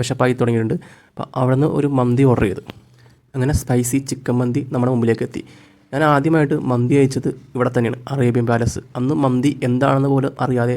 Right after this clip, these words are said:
കഴിച്ച ഒരവസ്ഥയുണ്ട്. അന്ന് വലുതായിട്ടൊന്നും മന്തി ഇഷ്ടപ്പെട്ടില്ല, പക്ഷേ ഇപ്പം മന്തിയുടെ ഒരു വലിയ ഫാൻ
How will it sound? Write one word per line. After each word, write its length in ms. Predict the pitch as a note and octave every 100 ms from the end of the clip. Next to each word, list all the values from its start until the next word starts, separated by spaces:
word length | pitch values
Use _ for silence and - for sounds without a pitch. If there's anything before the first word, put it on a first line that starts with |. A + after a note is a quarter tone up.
| B2 A#2+
കഴിച്ച 180 | A#2 A#2+
ഒരവസ്ഥയുണ്ട്. 460 | A#2+ B2 B2 A2 - - -
അന്ന് 140 | B2+ D3
വലുതായിട്ടൊന്നും 480 | C3+ D3+ C#3+ C#3 C#3 B2
മന്തി 160 | B2 B2
ഇഷ്ടപ്പെട്ടില്ല, 400 | A#2 A#2+ A#2+ G#2+ A#2
പക്ഷേ 200 | - C3+ - C#3
ഇപ്പം 280 | - C#3+ - - - - A#2+
മന്തിയുടെ 360 | A#2+ A#2+ A#2+ B2+
ഒരു 60 | B2
വലിയ 160 | A#2+ - B2
ഫാൻ 160 | A#2